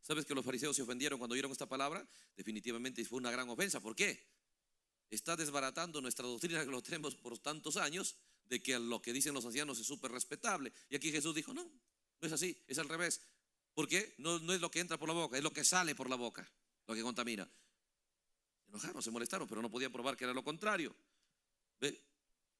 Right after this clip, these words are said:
Y Jesús le dice, "Toda planta que no plantó mi Padre Celestial será desarraigada.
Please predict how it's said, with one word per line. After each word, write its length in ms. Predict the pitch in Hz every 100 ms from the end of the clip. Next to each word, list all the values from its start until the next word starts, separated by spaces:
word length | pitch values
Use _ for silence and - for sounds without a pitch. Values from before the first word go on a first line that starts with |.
| _ _ _ _ _ _ _ _ _ _
Y 240 | 127 147 123
Jesús 300 | 135 170 160
le 80 |
dice, 380 | 151 143 165 - - _ _
"Toda 160 | 135
planta 220 | 139 139
que 60 | 127
no 80 | 131
plantó 240 | 127 123
mi 100 | 127
Padre 420 | 127 131 127 117
Celestial 360 | - 113 104 117
será 200 | 113 110
desarraigada. 580 | 101 101 101 90 80